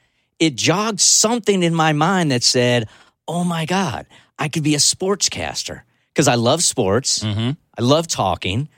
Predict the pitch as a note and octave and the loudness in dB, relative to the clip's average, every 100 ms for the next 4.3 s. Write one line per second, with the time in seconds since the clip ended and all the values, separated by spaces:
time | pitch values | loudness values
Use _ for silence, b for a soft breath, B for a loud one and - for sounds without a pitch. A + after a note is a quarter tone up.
0 | _ _ D3+ G3 A3 G3+ D3+ E3+ G3+ C#3+ | _ _ -2 -2 -2 0 0 2 2 2
1 | C3+ D3 b b D3 D3+ D3+ D3+ C3+ C#3 | 0 -4 b b 2 4 4 4 4 2
2 | E3 D3 E3 F3 - G2 G2 A#2 b b | 2 0 0 0 0 -2 -2 -8 b b
3 | B2 A#2+ D3+ - C#3+ B2 - F#3 G3 G#2 | 0 2 2 0 0 0 0 2 2 0
4 | A2+ - - | 0 0 -2